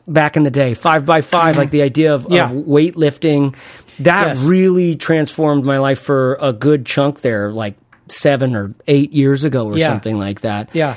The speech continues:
Speaker 1: And I loved it, and it was great. And then I got super depressed, and I couldn't get under a squat rack anymore, so I started <laughs> running again.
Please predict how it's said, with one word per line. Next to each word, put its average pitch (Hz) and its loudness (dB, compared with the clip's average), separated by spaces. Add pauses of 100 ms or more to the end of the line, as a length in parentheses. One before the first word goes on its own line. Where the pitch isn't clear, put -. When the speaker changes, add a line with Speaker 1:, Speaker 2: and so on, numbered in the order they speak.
(240)
Speaker 1:
And 139 0
I 123 0
loved 139 2
it, 107 -6
and 113 -4
it 135 -2
was 120 -6
great. 143 2
And 143 4
then 139 2
I 135 -2
got 123 -4
super 120 -6
depressed, 113 -4
and 123 -6
I 113 -10
couldn't 123 -2
get 120 -2
under 117 -2
a 104 -6
squat 120 -4
rack 117 -6
anymore, 127 -2
so - -2
I - 0
started 165 -2
<laughs> - -12
running 175 4
again. 135 0